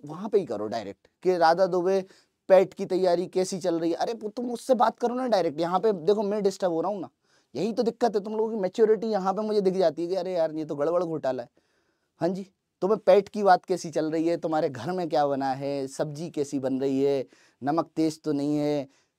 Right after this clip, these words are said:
कौन सी तैयारी चल रही है, ये सब यहाँ लिखने के लिए थोड़ी ना होता है मैसेज। यहाँ पे मेरे सामने कैमरे के ऊपर इतनी बड़ी एलसीडी लगी हुई है ना, मेरे,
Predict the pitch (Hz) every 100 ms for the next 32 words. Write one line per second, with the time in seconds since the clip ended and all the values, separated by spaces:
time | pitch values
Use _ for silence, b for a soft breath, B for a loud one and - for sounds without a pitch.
0 | - 185 175 160 160 151 151 170 214 196
1 | 247 240 208 190 226 233 208 208 165 139
2 | 123 170 220 262 226 190 180 151 143 120
3 | 160 202 202 220 214 220 220 202 220 220
4 | 220 208 220 214 220 226 208 196 240 220
5 | 226 185 180 208 226 214 202 247 196 202
6 | 202 202